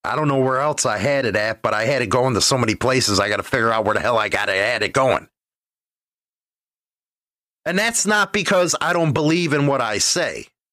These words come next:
No, that's because a lot of that interview, he name dropped. And he made a lot of false statements.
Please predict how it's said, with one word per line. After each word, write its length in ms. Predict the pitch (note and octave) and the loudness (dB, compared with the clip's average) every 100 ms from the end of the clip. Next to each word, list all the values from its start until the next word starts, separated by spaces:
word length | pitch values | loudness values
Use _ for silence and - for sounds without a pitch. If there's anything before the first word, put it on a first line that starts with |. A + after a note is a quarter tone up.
| _ _ _ _ _ _ _ _ _ _ - | _ _ _ _ _ _ _ _ _ _ -2
No, 420 | D3+ E3 G#3 G3+ | 0 2 2 2
that's 400 | E3 D#3 G3 - | 0 0 0 -2
because 840 | C#3 F#3+ - D#3+ D3+ D3+ C#3+ - - _ _ _ _ _ _ _ - | -2 -2 0 2 2 2 0 -2 -6 _ _ _ _ _ _ _ -2
a 100 | B2 | 0
lot 240 | C#3+ F3+ | 2 2
of 100 | F#3 | 2
that 200 | F3+ E3+ | 2 2
interview, 560 | E3+ D#3+ B2+ C3 C3+ B2+ | 2 2 0 2 2 2
he 160 | D3+ | 2
name 360 | C#3 B2+ B2 G#2+ | 0 0 0 0
dropped. 520 | F#2 E2+ G#1+ - _ _ _ _ _ _ _ _ _ _ _ _ _ _ _ - | 0 -2 -4 -12 _ _ _ _ _ _ _ _ _ _ _ _ _ _ _ -8
And 120 | C#3+ | -2
he 80 | D#3 | 2
made 220 | D3+ D3+ | 2 2
a 80 | C3+ | 2
lot 280 | A#2 A#2+ C#3+ | 2 2 0
of 100 | C#3+ | -2
false 320 | - D3 C#3 | 0 0 0
statements. 800 | - C#3+ A#2+ D#2 D#2 D2+ - - | 0 -2 -2 -4 -8 -10 -10 -12